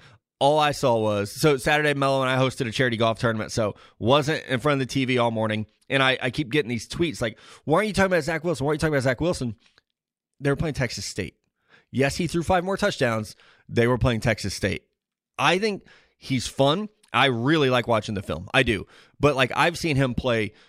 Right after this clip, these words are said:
Houston, Troy, Texas State, Louisiana Tech. Like, we, uh, we just gotta slow down a little bit. I know we all wanna get ex-, excited about guys who run around and make crazy throws. Can we just let the season play out on this guy? Just,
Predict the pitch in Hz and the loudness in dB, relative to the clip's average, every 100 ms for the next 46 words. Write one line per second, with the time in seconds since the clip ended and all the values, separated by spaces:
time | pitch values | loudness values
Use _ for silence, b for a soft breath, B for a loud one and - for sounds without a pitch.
0 | b - - 160 - 185 175 - _ _ | b -12 -6 -4 -2 -4 -4 -12 _ _
1 | _ _ _ _ _ _ - - 147 151 | _ _ _ _ _ _ -10 -2 0 0
2 | 165 156 _ _ _ _ _ _ - 160 | -2 -6 _ _ _ _ _ _ -2 -2
3 | - 180 - 127 127 143 - - _ _ | -2 -4 -4 -4 -4 -4 -8 -18 _ _
4 | _ _ _ 110 123 151 160 160 156 - | _ _ _ -2 0 2 0 -2 -4 -6
5 | 120 135 - - _ _ _ _ _ - | -6 -6 -8 -20 _ _ _ _ _ -4
6 | 127 131 165 - 117 - - 156 175 190 | -2 0 -2 -4 -8 -10 -6 -4 -2 0
7 | 202 160 127 _ _ - - 160 143 135 | 2 2 -2 _ _ -12 -2 2 2 0
8 | 123 113 135 185 196 175 131 - 120 147 | 0 0 2 2 2 2 -2 0 0 2
9 | 175 170 175 165 160 - - - - 147 | 2 2 0 -2 -6 -6 -8 -6 0 2
10 | 139 135 127 B B - 127 127 139 143 | 2 0 -6 B B -2 2 2 2 0
11 | 131 143 147 143 139 - 147 135 127 113 | 2 2 2 2 0 -2 0 0 0 -2
12 | 120 107 101 - - b b b _ - | 0 2 0 -6 -16 b b b _ -2
13 | 139 143 147 156 - _ _ - 110 120 | 0 2 0 -2 -6 _ _ -8 -2 0
14 | - 110 107 98 92 98 92 101 101 98 | -2 -4 -4 -4 -4 -4 -2 -4 -4 -4
15 | 107 98 95 123 - | -2 -2 -4 -6 -8